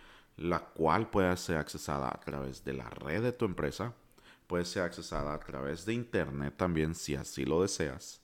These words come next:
o puede ser ac-, accesada a través de redes seguras que se conectan a tu empresa.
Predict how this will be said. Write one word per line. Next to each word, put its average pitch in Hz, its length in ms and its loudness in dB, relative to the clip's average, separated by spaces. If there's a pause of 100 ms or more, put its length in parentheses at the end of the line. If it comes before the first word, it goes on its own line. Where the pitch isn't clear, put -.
(100)
o 95 140 -4
puede 120 180 6
ser 104 300 0
ac-, - 260 -16
accesada 87 400 -4
a 80 60 -6
través 78 480 0
de 82 160 4
redes 71 320 -2
seguras 113 640 2 (180)
que 101 120 -4
se 117 120 0
conectan 80 460 -2
a 60 80 -10
tu 62 80 -6
empresa. - 400 -2